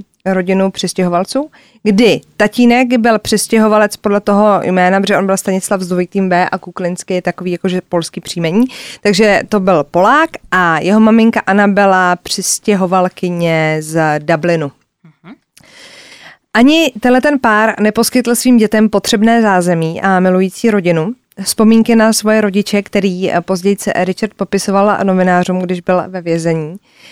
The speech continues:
Speaker 1: tak, ehm, nejsou vůbec hezký.
Speaker 2: Aha.
Speaker 1: Jsme zase u toho. To je prostě, a už víte, a už prostě víte, že to bude
Speaker 2: Co
Speaker 1: špatně.
Speaker 2: přijde.
Speaker 1: Už to prostě víte, že to bude jeden velký průšvih. Eh, když by si člověk teda prošel v podstatě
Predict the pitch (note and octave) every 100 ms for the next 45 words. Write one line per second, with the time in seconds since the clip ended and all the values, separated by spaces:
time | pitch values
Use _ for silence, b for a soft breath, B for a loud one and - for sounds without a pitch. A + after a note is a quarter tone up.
0 | B B - F#3+ - G3+ F#3+ G3 F#3+ F#3+
1 | G3+ _ _ _ _ _ _ - G#3 G#3
2 | B3+ A3 F#3+ _ _ - G3 G#3 G3 F#3
3 | - - D#3+ _ _ _ _ - G#3+ F#3
4 | A3 G#3 G3 G3+ F#3 F#3+ D#3+ - G#3 G3+
5 | G#3+ G3 - G#3 G3+ - - - A3+ G#3+
6 | A3 G#3+ F3+ - A#3+ A3+ C#4+ C4+ D#4 A#3+
7 | A3+ F#3+ E3+ D3+ F3 G3 G#3+ G3 G#3 B3
8 | G#3 G#3 F#3+ E3+ - _ - G#3 - B3+
9 | A#3+ - B3 A3+ A3 F3+ D#3 B B B
10 | B B - A3 A3 A#3 A#3 A3+ A3+ G#3+
11 | G#3 A#3 A3+ G#3+ G3+ F3 C#3 - - B
12 | B B B F#3+ G3+ G3 - _ _ _
13 | _ _ _ - G3 B3+ E4 F4 - B3
14 | C4 C#4 D#4+ D#4+ B3 - C#4+ C#4+ B3 B3+
15 | B3 D#4+